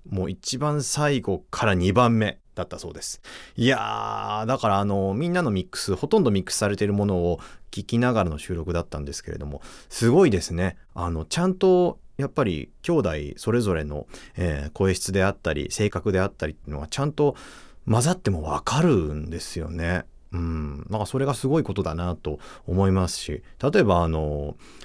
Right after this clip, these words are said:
諏訪部さんと梶君が、あの、ちょうどキャラで歌うと、こう、ハモってるっていう、<laughs> ユニゾンしてる、ユニゾン、みんなはユニゾンしてるんですけど、そこがね、ハモリになってたりしてね、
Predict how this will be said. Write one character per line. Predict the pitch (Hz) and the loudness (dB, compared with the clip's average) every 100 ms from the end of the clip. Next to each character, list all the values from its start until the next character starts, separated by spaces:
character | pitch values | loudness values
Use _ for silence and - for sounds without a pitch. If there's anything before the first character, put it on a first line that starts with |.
| - - - - - | -20 -20 -20 -20 -20
諏 | - 156 | 0 2
訪 | |
部 | 104 | 4
さ | - 80 | 2 -2
ん | |
と | 78 76 - - - - - - - | -8 -10 -10 -14 -20 -20 -20 -20 -10
梶 | - 92 78 | -2 -2 -2
君 | - - - - - - - | -6 -12 -16 -20 -20 -20 -8
が、 | 98 82 90 78 - - - | -4 -2 0 -2 -4 -14 -6
あ | 80 | -4
の、 | 78 76 73 71 71 - - - - - - - | -2 -2 -4 -4 -8 -10 -18 -20 -20 -20 -20 -2
ち | 185 | 4
ょ | 202 208 | 8 8
う | |
ど | 196 190 | 8 6
キ | 160 151 | 4 4
ャ | |
ラ | 185 202 | 4 8
で | 202 | 6
歌 | 190 185 190 | 6 4 6
う | 196 185 | 6 6
と、 | 131 101 80 73 - - - - - - - | 6 6 4 0 -10 -20 -20 -20 -20 -20 -14
こ | - 90 82 80 78 - | -2 0 2 0 -4 -10
う、 | - - - | -20 -20 -2
ハ | 147 | 4
モ | 170 | 6
っ | 226 | 6
て | - _ 143 | 2 _ 4
る | 120 | 4
っ | 82 | 2
て | - - 92 | -6 -6 -4
い | 78 80 71 | -4 -6 -8
う、 | 73 - - - 117 | -12 -18 -20 -8 -4
<laughs> | - 123 85 78 | 0 2 0 -2
ユ | - 120 | 2 4
ニ | 120 | 6
ゾ | 117 | 6
ン | 110 | 4
し | - | 2
て | 120 107 | 0 2
る、 | 107 - - | 0 -4 -4
ユ | 147 | 4
ニ | 175 | 6
ゾ | 180 | 6
ン、 | - | 6
み | 220 | 6
ん | |
な | 240 | 6
は | 147 | 6
ユ | |
ニ | 127 | 6
ゾ | 120 | 4
ン | 113 | 2
し | |
て | 117 | 2
る | |
ん | |
で | 90 | -2
す | |
け | - | -2
ど、 | 80 78 - | -8 -8 -8
そ | - 190 | -2 0
こ | 220 | 4
が | 214 | 2
ね、 | 113 | 2
ハ | 143 | 4
モ | 170 196 | 6 6
リ | 208 | 6
に | 107 | 4
な | 95 | 0
っ | |
て | - | -4
た | 71 | -12
り | |
し | 76 | -10
て | 80 | -8
ね、 | 78 | -8